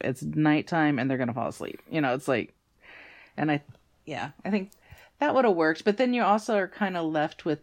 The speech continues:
the, you know, what happens. At least, w-,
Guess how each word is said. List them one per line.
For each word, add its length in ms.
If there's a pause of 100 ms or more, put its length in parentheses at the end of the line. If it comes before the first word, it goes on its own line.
the, 640 (800)
you 100
know, 120
what 220
happens. 520
At 100
least, 460
w-, 220